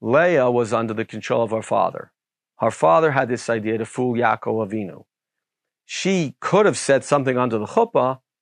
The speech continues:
but it would have been a rebellion against her father. She would have been turning her father in. She would have been giving him up."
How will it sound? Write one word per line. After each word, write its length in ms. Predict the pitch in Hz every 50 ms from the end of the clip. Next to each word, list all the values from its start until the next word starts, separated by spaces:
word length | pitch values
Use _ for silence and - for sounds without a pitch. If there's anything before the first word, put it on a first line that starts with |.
| _ _ _ _ _ _ _ _ _ _ _ _ _ _ _ _ _ _ _ _ _ _ _ _ _ _ -
but 200 | - 135 127 120
it 80 | 120
would 120 | 120 135 143
have 100 | 139 117
been 120 | 110 135 135
a 40 |
rebellion 560 | 123 120 120 107 87 123 139 165 180 151 127 127
against 320 | 117 120 123 123 - -
her 80 | 151 151
father. 360 | - - 220 214 196 - -
She 120 | - -
would 80 | 127 113
have 40 | 110
been 140 | 123 120
turning 320 | 107 - - 147 151 156 143
her 100 | 139 139
father 380 | - - 139 127 135 139 156
in. 140 | 180 185 123
She 160 | 98 - -
would 80 | 110 101
have 40 | 101
been 140 | 113 110 98
giving 300 | 101 127 127 135 135 135
him 120 | 147 170
up." 240 | 196 165 - _